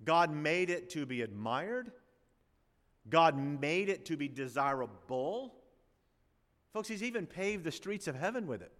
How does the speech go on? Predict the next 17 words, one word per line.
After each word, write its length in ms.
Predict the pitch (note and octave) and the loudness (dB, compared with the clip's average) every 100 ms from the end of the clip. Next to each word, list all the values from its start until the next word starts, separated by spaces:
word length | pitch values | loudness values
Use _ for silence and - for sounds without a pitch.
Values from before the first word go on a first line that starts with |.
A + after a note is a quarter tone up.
| - _ _ _ _ _ _ _ _ _ - | -20 _ _ _ _ _ _ _ _ _ -10
God 280 | A2+ A3+ C4+ | -2 0 0
created 400 | A3+ F#3+ C3 G#2+ | -2 -2 -2 -4
gold. 240 | A#2 G#2 | -4 -4
I 60 | C#3 | -2
have 140 | C#4+ | 0
a 80 | A#3 | 0
ring 380 | B2+ D#3 A#3+ D#3+ - - A#2 | 0 0 0 -2 -8 -20 0
that 260 | D3 C#3+ | 2 4
is, 240 | D3+ C3 - - | 2 -2 -6 -4
I've 140 | A#3+ | 0
had 140 | B3+ - | 0 0
for 100 | C#3+ | -4
forty-four 640 | - F3+ F3 F3 G3 F#3+ | -2 2 2 2 0 0
years. 400 | G#3+ B3 - - - _ _ _ _ _ _ _ _ | 0 -6 -8 -16 -20 _ _ _ _ _ _ _ _
It's, 300 | G3+ - - - | -6 -4 -8 -16
it's 100 | A#2 | -10
gold. 440 | A2 F3 B3 C#3 | 0 4 4 2